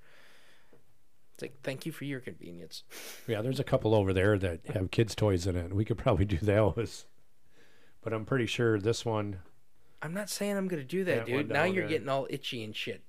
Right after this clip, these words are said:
Speaker 1: Calm down.
Speaker 2: I'm
Speaker 1: I'm
Speaker 2: just
Speaker 1: not,
Speaker 2: trying to
Speaker 1: I'm
Speaker 2: think
Speaker 1: not
Speaker 2: if I
Speaker 1: fucking
Speaker 2: could do
Speaker 1: taking
Speaker 2: it.
Speaker 1: anything from your home.
Speaker 2: I'm just
Speaker 1: All
Speaker 2: trying to
Speaker 1: right?
Speaker 2: think if I could
Speaker 1: Calm
Speaker 2: even do it.
Speaker 1: down. Namaste. Woosa.
Speaker 2: I didn't like
Speaker 1: Nam
Speaker 2: that,
Speaker 1: yo.
Speaker 2: Bad Boys. I think they focused too much on that.
Speaker 1: <laughs>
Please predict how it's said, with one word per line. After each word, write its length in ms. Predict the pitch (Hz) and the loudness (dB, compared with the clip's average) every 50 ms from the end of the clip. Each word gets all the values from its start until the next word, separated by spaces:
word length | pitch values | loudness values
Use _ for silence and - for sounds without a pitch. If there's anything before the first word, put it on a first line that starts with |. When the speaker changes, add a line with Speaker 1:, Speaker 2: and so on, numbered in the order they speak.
| - - | -20 -16
Speaker 1:
Calm 280 | - - 165 165 170 156 | -6 -4 -2 -2 -2 0
down. 180 | 139 143 135 117 | -2 -2 -2 -2
Speaker 2:
I'm 60 | 107 151 | -4 -6
Speaker 1:
I'm 60 | 170 | -4
Speaker 2:
just 120 | 196 156 | 0 2
Speaker 1:
not, 80 | 147 160 | 4 4
Speaker 2:
trying 160 | 175 165 151 | 6 6 6
to 60 | 139 | 6
Speaker 1:
I'm 60 | 151 | 6
Speaker 2:
think 140 | 175 143 - | 6 6 6
Speaker 1:
not 80 | 151 131 | 6 6
Speaker 2:
if 60 | - | 6
I 20 | 139 | 6
Speaker 1:
fucking 100 | 131 - 139 127 | 6 6 4 4
Speaker 2:
could 20 | - | 6
do 60 | 131 151 | 6 6
Speaker 1:
taking 160 | 185 175 - | 8 8 6
Speaker 2:
it. 40 | 165 | 6
Speaker 1:
anything 320 | 175 180 160 - 170 156 | 6 4 4 2 0 -2
from 160 | 135 143 139 131 | -2 -6 -4 -2
your 120 | 120 110 | -2 0
home. 340 | 123 143 143 117 98 92 - - - - - - | 0 0 0 0 -2 -4 -8 -16 -20 -20 -12 -6
Speaker 2:
I'm 140 | 120 120 135 | -4 0 0
just 160 | 139 - - | 0 0 4
Speaker 1:
All 20 | - | 4
Speaker 2:
trying 80 | 123 131 | 6 6
to 60 | 156 | 6
Speaker 1:
right? 60 | 175 165 | 4 2
Speaker 2:
think 200 | 127 113 - 113 | 0 0 0 -2
if 100 | - - | 0 0
I 80 | 113 | -2
could 140 | - - 123 | 0 0 0
Speaker 1:
Calm 80 | 123 131 | 0 2
Speaker 2:
even 160 | 139 147 143 | 2 0 0
do 260 | 143 135 131 135 127 | 0 2 4 4 4
it. 40 | 113 | 2
Speaker 1:
down. 200 | 135 135 139 139 - - - - - - - - - - - - - - - - - - 104 | 0 -4 -10 -14 -16 -18 -20 -20 -20 -20 -20 -20 -20 -18 -18 -18 -18 -18 -18 -18 -18 -16 -16
Namaste. 1120 | 104 104 110 113 123 135 139 - - - - 113 120 127 127 123 123 127 127 127 127 127 - - - - - - - - - - - - - - | -14 -12 -10 -10 -10 -10 -10 -12 -12 -10 -10 -10 -8 -8 -8 -8 -8 -8 -10 -12 -14 -16 -16 -18 -20 -20 -20 -20 -20 -20 -20 -20 -18 -18 -16 -14
Woosa. 840 | 104 104 117 143 160 156 151 - - - 139 135 139 139 139 143 143 139 139 139 139 143 143 - - - - - - - - - - - - - - - - - | -10 -4 0 0 0 0 -2 -4 -6 -4 -2 -2 -2 -2 -4 -6 -6 -8 -8 -10 -12 -14 -14 -16 -18 -18 -20 -20 -20 -20 -20 -20 -20 -20 -20 -20 -20 -18 -10 -6
Speaker 2:
I 80 | 101 | -4
didn't 200 | - - 98 95 | -2 -2 -2 0
like 200 | 98 98 87 - | 0 -2 0 -2
Speaker 1:
Nam 100 | - 80 | -4 -4
Speaker 2:
that, 40 | 76 76 | -4 -2
Speaker 1:
yo. 60 | 92 | -2
Speaker 2:
Bad 100 | 87 82 | -2 -2
Boys. 360 | 82 87 82 85 90 - - - - - - - - - | -2 -2 -2 -2 -2 -4 -6 -12 -14 -18 -18 -14 -6 -6
I 1120 | 92 - - - - - - - - - - - - - - - - - - - - - - | -6 -6 -4 -10 -10 -10 -10 -18 -20 -18 -16 -18 -16 -16 -16 -18 -20 -20 -20 -18 -12 -12 -6
think 220 | - 131 120 117 | -2 -2 -2 0
they 100 | - 113 | 0 -2
focused 460 | - - 110 107 - - 87 - - | 0 4 4 2 4 2 -2 -4 -2
too 100 | - 110 | -2 -2
much 280 | 98 92 95 92 - - | 0 0 0 -2 -2 -4
on 120 | - 80 87 | -4 -4 -2
that. 200 | 85 131 - - | -4 -4 -6 -8
Speaker 1:
<laughs> 40 | - | -12